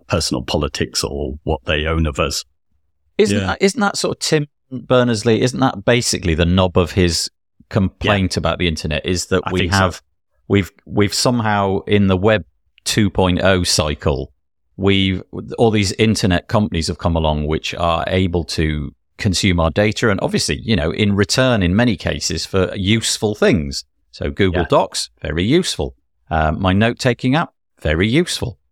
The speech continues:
Speaker 2: But there are, there are consequences to that, and the, the, the tracking and the, the, the, the continual,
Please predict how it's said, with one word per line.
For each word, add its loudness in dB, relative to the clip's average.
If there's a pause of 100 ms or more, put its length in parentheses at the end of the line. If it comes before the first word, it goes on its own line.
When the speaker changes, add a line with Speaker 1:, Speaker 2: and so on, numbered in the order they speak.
(340)
Speaker 2:
But 4
there 2
are, 4
there 2
are 0
consequences -2
to -4
that, -4
and -2
the, -2 (320)
the, -2
the -4
tracking 0
and -2
the, -2
the, -4
the, -6
the -10
continual, 0